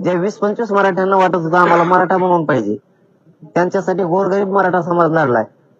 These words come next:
मागासवर्ग आयोग याच आंदोलनामुळे गठीत झाला, याच गोरगरीब मराठ्यांमुळे,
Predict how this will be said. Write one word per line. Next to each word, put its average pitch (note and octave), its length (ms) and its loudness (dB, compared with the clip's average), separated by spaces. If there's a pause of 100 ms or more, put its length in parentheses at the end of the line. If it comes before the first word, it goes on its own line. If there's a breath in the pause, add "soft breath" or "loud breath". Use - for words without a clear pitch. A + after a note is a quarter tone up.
(120)
मागासवर्ग F#3 500 0
आयोग F3 400 0
याच F#3 340 0
आंदोलनामुळे E3+ 560 2
गठीत D3 240 -2
झाला, B2+ 220 0
याच D#3 200 2
गोरगरीब C#3+ 400 0
मराठ्यांमुळे, A#2+ 560 0